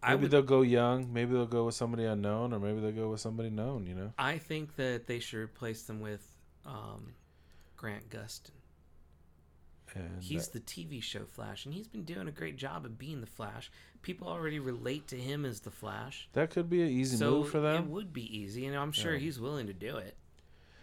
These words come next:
Speaker 2: But there's also a reason why didn't they pick him in the first place, though?
Speaker 1: 'Cause they wanna keep the T V shows that are on separate from the movie universe.
Speaker 2: Why?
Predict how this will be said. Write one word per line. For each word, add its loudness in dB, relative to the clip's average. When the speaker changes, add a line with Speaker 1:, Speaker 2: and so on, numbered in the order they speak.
Speaker 2:
But -4
there's 0
also 4
a 2
reason 0
why 0
didn't -2
they 0
pick -6
him -4
in -6
the -8
first -6
place, -8
though? -12
Speaker 1:
'Cause -2
they 2
wanna -2
keep -10
the -14
T -10
V -8
shows -4
that -6
are -4
on -4
separate -6
from -4
the -4
movie -6
universe. -6
Speaker 2:
Why? -12